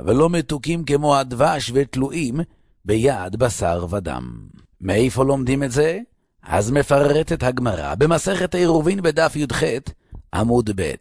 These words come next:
אומרת התורה בספר בראשית פרשת נוח, והנה עלה זית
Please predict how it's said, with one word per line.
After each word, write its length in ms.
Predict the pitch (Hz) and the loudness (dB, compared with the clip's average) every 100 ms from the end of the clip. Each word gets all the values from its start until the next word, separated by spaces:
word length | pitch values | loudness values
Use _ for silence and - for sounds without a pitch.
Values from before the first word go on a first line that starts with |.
| - - _ _ _ _ | -14 -20 _ _ _ _
אומרת 420 | - 160 175 165 | 0 2 2 0
התורה 460 | 151 139 139 143 151 | 0 0 2 2 2
בספר 520 | 151 135 156 151 151 | -2 -2 -2 0 0
בראשית 520 | 139 131 127 - 143 | -2 -2 -4 -4 -4
פרשת 500 | 123 113 113 - 104 - | -2 -2 -2 -2 -4 -2
נוח, 440 | 87 67 57 - _ _ _ _ 87 | -4 -6 -8 -14 _ _ _ _ 0
והנה 380 | 107 127 127 147 | 2 2 0 -2
עלה 320 | 123 117 135 | -2 0 0
זית 460 | 120 104 131 143 | 0 0 0 0